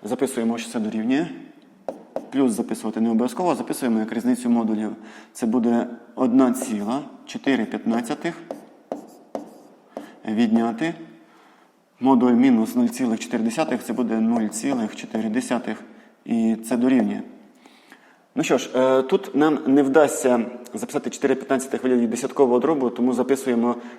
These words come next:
чотири десятих у вигляді звичайного дробу. Записуємо, що це дорівнює одна ціла чотири п'ятнадцятих відняти чотири десятих.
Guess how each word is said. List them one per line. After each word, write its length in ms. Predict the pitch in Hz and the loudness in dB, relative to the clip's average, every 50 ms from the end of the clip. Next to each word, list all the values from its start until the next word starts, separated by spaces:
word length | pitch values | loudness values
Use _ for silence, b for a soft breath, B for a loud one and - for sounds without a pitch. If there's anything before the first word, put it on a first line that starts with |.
| B | B
чотири 320 | - - - - 135 123 117 | -18 -8 0 2 2 2 2
десятих 460 | 117 120 - 160 - 127 120 - - | 0 0 -2 -4 -4 -4 -6 -4 -6
у 40 | - | -2
вигляді 500 | 117 139 135 123 120 113 113 117 117 110 B B B B B B B B B B B - | -2 0 2 2 2 4 2 2 0 -2 B B B B B B B B B B B -10
звичайного 1000 | - 110 101 107 123 120 - 147 135 131 127 123 120 113 113 120 120 120 113 - - - - - - | -8 -8 -4 -4 -4 0 4 4 6 6 6 4 4 2 2 2 2 0 0 -2 -6 -12 -18 -8 -6
дробу. 520 | 117 110 127 120 117 107 95 104 104 101 104 - - | 0 2 6 6 6 6 4 0 -2 -2 -4 -8 -8
Записуємо, 840 | 110 123 123 123 127 117 - - 113 113 113 117 120 117 117 113 110 - | -6 -6 -4 -2 -4 -4 -4 -4 -2 -2 0 0 0 0 -2 -4 -6 -8
що 380 | - - - 113 113 113 113 110 | -12 -8 -6 -4 -2 -2 -4 -4
це 300 | - - - 123 120 113 | -6 -6 -4 -2 -2 -2
дорівнює 560 | 101 110 110 104 98 98 107 123 147 170 165 B B B B B B B | -2 -2 -2 -2 -2 -2 0 0 0 -2 -4 B B B B B B B
одна 340 | - 123 110 110 247 262 254 | -6 -4 0 2 2 2 2
ціла 480 | - - - 208 196 196 220 123 269 - - - - - - _ _ _ _ _ | -2 -4 -6 -6 -4 -4 -4 -6 -6 -8 -12 -18 -20 -20 -20 _ _ _ _ _
чотири 400 | - - 113 - 147 143 123 110 | -8 -8 -2 0 0 0 0 0
п'ятнадцятих 760 | - - - - - 120 139 135 - 151 - - 175 - - - - - _ _ - - - - - _ _ _ - - - - - b b b b b b - - - - - - | -4 -6 -4 -2 -2 -2 -2 -2 -6 -8 -8 -8 -10 -10 -12 -18 -20 -20 _ _ -14 -14 -14 -20 -20 _ _ _ -12 -12 -12 -16 -20 b b b b b b -14 -14 -16 -20 -12 -8
відняти 640 | 107 107 110 113 98 113 127 151 151 - - 135 127 127 - - - - - - - | -4 0 0 2 4 4 2 2 2 0 -2 -2 -2 -4 -8 -14 -18 -20 -16 -14 -8
чотири 520 | - 117 107 - 131 139 139 135 131 127 - - - - - - _ - - - - - - _ | -8 -8 -4 -2 0 0 2 0 0 -2 -4 -10 -16 -20 -20 -18 _ -18 -18 -18 -20 -20 -20 _
десятих. 640 | - 175 143 - 131 - 120 107 101 - 107 - | -10 -6 -4 -4 -4 -2 -4 -4 -4 -4 -8 -8